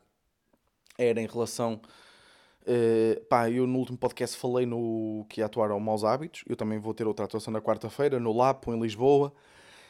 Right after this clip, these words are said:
Mas qual é a cena? Eh, eu acho que para o Lapo já está esgotado. Não tenho bem a certeza. Para quarta-feira em Lisboa. Eh, qual é a cena?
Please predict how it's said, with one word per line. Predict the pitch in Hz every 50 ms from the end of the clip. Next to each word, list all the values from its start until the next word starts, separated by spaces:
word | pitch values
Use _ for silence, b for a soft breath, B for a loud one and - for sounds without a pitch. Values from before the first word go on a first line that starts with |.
| B B
Mas | B 131 139 135
qual | - - 151 156
é | 156
a | 139
cena? | - - 131 107 101 95 85 - _ _ _ _ _ - - -
Eh, | - 123 123 123 123 123 120 120 123 123 123 123 123 123 123 -
eu | 123 127 147
acho | 147 - -
que | -
para | _ - - 127
o | 123 117 117
Lapo | 131 135 127 120 - - _ _ _ _ _ - 120 117
já | 107 - 113
está | 107 - - 123
esgotado. | 117 110 107 110 107 - - 104 95 95 101 104 123 131 _ b b b b _ -
Não | 110 107 101
tenho | - 123 117 113 98
bem | 95 113 110 107
a | 104
certeza. | 98 - - - - - 95 92 98 98 131 151 - _ -
Para | - -
quarta-feira | - 107 104 - 110 - - 110 104
em | 104 101
Lisboa. | 104 101 92 107 113 117 127 147 165 - _ B B B B B B B B B B B
Eh, | - 151 147 143 143 147 139
qual | 135 156 143 151
é | 151
a | 143
cena? | - - 113 104 101 95